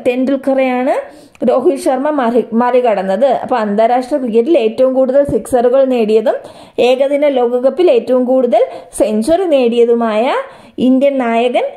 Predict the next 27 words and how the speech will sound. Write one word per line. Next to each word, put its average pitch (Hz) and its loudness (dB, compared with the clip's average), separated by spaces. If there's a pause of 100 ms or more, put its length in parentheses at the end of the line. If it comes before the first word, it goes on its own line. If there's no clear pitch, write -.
(160)
രോഹിത് 220 -2
ശർമ്മ. 190 -4 (1700)
ഇനി 311 0
കുറച്ച് 294 0
മരണങ്ങളാണ്. 233 -2 (400)
നേരത്തെ 233 0
നമ്മൾ 233 0
പറയാറുള്ളത് 214 0
പോലെ 202 0
പി 269 -4
എസ് 214 0
സി 247 0
ബുള്ളറ്റിൻ 208 -2 (200)
എപ്പോഴും 220 -2
മരണങ്ങൾ 247 0 (140)
കു-, 233 0
താഴെ 220 0
കൊടുത്തിട്ടുണ്ട്, 196 -2
അതൊക്കെ 226 -4
just 220 -2
ഒന്ന് 214 2
ഓടിച്ചു 208 -2
പോവാം. 190 -2 (720)
ഹാസ്യ 359 -2
സാഹിത്യകാരനും 302 0
കാർട്ടൂണിസ്റ്റുമായ 302 0
സുകുമാർ 294 -2